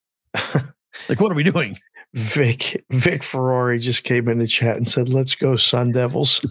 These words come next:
Speaker 2: <laughs> Good one, Vic.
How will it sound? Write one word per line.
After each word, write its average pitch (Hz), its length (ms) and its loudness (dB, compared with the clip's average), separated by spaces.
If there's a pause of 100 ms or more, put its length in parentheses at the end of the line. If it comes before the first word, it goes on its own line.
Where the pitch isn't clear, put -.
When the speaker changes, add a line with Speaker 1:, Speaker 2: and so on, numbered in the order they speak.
Speaker 2:
<laughs> - 200 -2 (2750)
Good 170 180 -2
one, 151 220 0
Vic. 151 320 -2